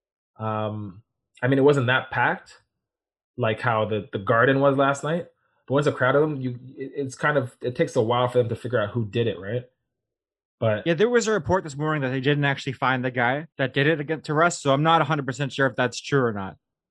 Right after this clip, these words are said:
Speaker 2: I've
Speaker 1: Mm.
Speaker 2: seen both reports, so, but there's camera, there's video of him doing it, so it shouldn't be that hard to do.
Speaker 1: Yeah. Yeah. That's
Speaker 2: Uh,
Speaker 1: crazy.
Speaker 2: I, I want the players protected more. I just don't see a way it's possible. But I think that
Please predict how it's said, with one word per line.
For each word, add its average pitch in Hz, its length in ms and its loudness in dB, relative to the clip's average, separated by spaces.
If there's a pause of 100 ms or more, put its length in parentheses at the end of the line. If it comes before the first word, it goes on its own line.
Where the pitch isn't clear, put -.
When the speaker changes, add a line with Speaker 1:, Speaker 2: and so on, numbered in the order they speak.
Speaker 2:
I've 120 120 0
Speaker 1:
Mm. - 20 -4
Speaker 2:
seen 156 200 0
both 139 200 4
reports, 120 560 -4
so, 113 380 0 (100)
but 175 140 2
there's 196 260 2
camera, 190 500 2
there's 123 280 -2
video 180 320 4
of 127 100 0
him 131 120 -4
doing 123 280 -2
it, 101 100 -12
so 123 140 -6
it 117 80 -4
shouldn't 180 240 -2
be 151 100 2
that 143 120 2
hard 139 160 2
to 107 60 -10
do. 110 220 -4 (400)
Speaker 1:
Yeah. 98 240 -6 (760)
Yeah. 98 220 -8 (520)
That's 123 160 0
Speaker 2:
Uh, 123 120 0
Speaker 1:
crazy. - 180 -6
Speaker 2:
I, 123 100 0 (340)
I 156 120 4
want 208 220 4
the 196 60 -2
players 180 360 2
protected 156 340 -4
more. 151 320 -2
I 131 160 2
just 147 200 -4
don't 143 200 0
see 143 160 0
a 135 60 2
way 123 180 0
it's 117 140 -4
possible. 151 640 -6
But 135 120 0
I 147 120 6
think 165 320 -2
that 147 260 0